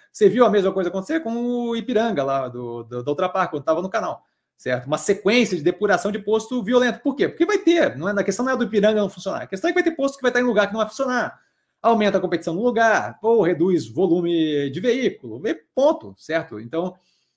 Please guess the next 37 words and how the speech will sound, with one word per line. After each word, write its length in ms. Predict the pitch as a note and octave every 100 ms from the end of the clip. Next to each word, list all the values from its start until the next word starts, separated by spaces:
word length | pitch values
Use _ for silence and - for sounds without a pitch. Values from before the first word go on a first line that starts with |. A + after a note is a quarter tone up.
| _
é, 500 | E3 D#3+ D#3 D#3 D3+
não 260 | F3 A3+ B3+
acho 220 | B3 B3
que 100 | G#3
tem 160 | G3 G3+
como 140 | G3+
avaliar, 360 | F#3+ F#3 C3 G#2+ _ _ _
tá? 240 | A2+ A2
Eu 120 | A#3 C#4
não 120 | A3+
sou 120 | G#3+
fã, 300 | - F#3 D#3
propriamente, 380 | - C3 C#3+ C3+
do 60 |
Subway. 360 | - A#2+ G2 - _ _ _ -
Tem 180 | A3
o 400 | F3+ D3 C3 B2
negócio 340 | B2 C#3+ D#3+ D#3
do 60 |
frango 260 | C3+ F3 D#3+
teriyaki 260 | D#3+ D#3 D#3
deles, 180 | F#3
que 80 | G#3
é 20 |
gostoso. 400 | A3 G3+ G3+ G3
Eu 40 | D3+
comi 140 | D#3
uma 140 | F#3+ C3+
vez 280 | E3+ F#3
e 40 | F3+
é, 100 | D#3
e 80 | E3+
é 40 |
gostoso. 360 | F3+ F#3 A#2 _ _
Uma, 220 | D#3+ F#3 B2+
duas 140 | B2+
vezes. 180 | D3+